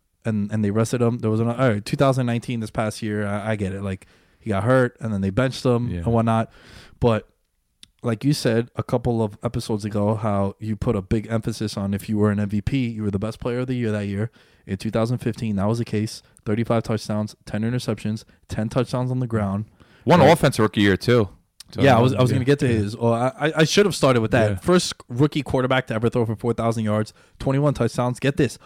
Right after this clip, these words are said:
Speaker 1: fourteen on the ground, bro.
Speaker 2: Remember that.
Speaker 1: He
Speaker 2: This, this
Speaker 1: really
Speaker 2: was before Mike Tolbert got there, so
Speaker 1: Ye-
Speaker 2: they, he was, like, their red zone runner.
Speaker 1: Yeah, he was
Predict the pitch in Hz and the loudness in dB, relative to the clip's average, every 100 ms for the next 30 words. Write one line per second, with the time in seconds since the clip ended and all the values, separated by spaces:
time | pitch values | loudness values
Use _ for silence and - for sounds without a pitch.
0 | - - - 131 143 - 127 123 98 92 | -20 -12 -2 0 0 -2 0 0 -2 -4
1 | 101 95 92 - - - _ _ _ _ | -6 -6 -8 -16 -18 -18 _ _ _ _
2 | - 87 87 85 80 - - 123 175 139 | -10 -2 0 0 0 -4 0 4 6 8
3 | 120 131 139 143 135 139 120 113 - 123 | 8 8 8 8 8 8 8 4 6 6
4 | 117 107 98 90 87 87 107 95 92 95 | 6 6 4 4 2 2 2 2 2 6
5 | 147 127 110 107 104 113 - - 127 107 | 6 8 4 6 6 6 4 4 6 10
6 | 135 139 123 113 127 190 180 143 123 98 | 10 10 8 6 4 6 8 8 6 0